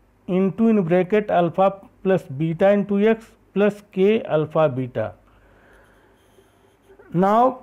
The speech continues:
comparing the coefficients of x square, x and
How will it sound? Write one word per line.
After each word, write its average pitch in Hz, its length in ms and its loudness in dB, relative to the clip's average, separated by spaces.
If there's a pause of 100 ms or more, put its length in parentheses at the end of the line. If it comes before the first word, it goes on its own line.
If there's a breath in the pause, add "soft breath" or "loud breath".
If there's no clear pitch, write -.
(100)
comparing 202 840 2
the 208 120 2
coefficients 202 880 -2
of 202 300 0
x 185 280 -2 (140)
square, 220 400 2 (460)
x 160 600 -2 (180)
and 208 340 0